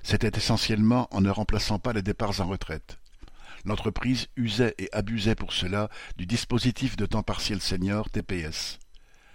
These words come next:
Quarante-deux mille postes ont ainsi disparu depuis deux mille dix sur l'ensemble de la société. Mais cette fois, il s'agit d'une étape supplémentaire, puisque les salariés bien loin de l'âge de la retraite devraient partir.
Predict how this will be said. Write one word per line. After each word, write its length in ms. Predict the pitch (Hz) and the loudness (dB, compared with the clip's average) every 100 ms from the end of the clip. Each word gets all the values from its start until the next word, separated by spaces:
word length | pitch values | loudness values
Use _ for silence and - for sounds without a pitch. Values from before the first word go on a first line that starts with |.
| - - - | -20 -20 -10
Quarante-deux 420 | - 123 131 117 113 | -2 4 6 6 6
mille 220 | 107 98 | 2 2
postes 360 | 110 113 - - 101 | 0 0 -2 -4 -2
ont 100 | - | 2
ainsi 200 | 110 - | 0 0
disparu 480 | 104 101 - 110 123 | -4 -4 -4 0 0
depuis 220 | 98 101 | 0 -4
deux 140 | 92 110 | 2 4
mille 240 | 110 95 | 4 2
dix 360 | 98 110 - - - - - | -2 -2 -4 -6 -12 -14 -6
sur 200 | - 104 | -4 0
l'ensemble 420 | 107 - 123 113 | 0 2 2 2
de 100 | 98 | 0
la 80 | 95 | 0
société. 640 | - 104 104 - 82 73 - - - - - - - - | -2 -2 -4 -6 -8 -8 -14 -20 -20 -20 -20 -20 -20 -6
Mais 120 | 92 | 0
cette 180 | - 113 | 2 2
fois, 320 | - 131 139 - - - | 0 0 0 -2 -12 -6
il 100 | 98 | 0
s'agit 260 | 117 117 131 | 4 4 6
d'une 160 | 113 | 6
étape 300 | 110 - 117 | 4 4 0
supplémentaire, 800 | - 101 107 107 98 110 117 123 - - - - | 0 0 2 2 2 0 2 -2 -6 -14 -14 -4
puisque 240 | 120 - | -2 0
les 120 | 113 | 0
salariés 520 | - 117 120 117 117 | 2 2 2 2 2
bien 240 | 90 113 117 | 2 4 4
loin 240 | 120 123 | 4 2
de 80 | 101 | 2
l'âge 180 | 107 113 | 0 0
de 80 | 104 | 0
la 140 | 98 | -2
retraite 440 | 101 - 117 - 113 - | -4 -2 -2 -2 -6 -6
devraient 280 | 98 101 104 | -6 -2 -2
partir. 560 | 95 - 85 76 73 | -2 -6 -10 -10 -12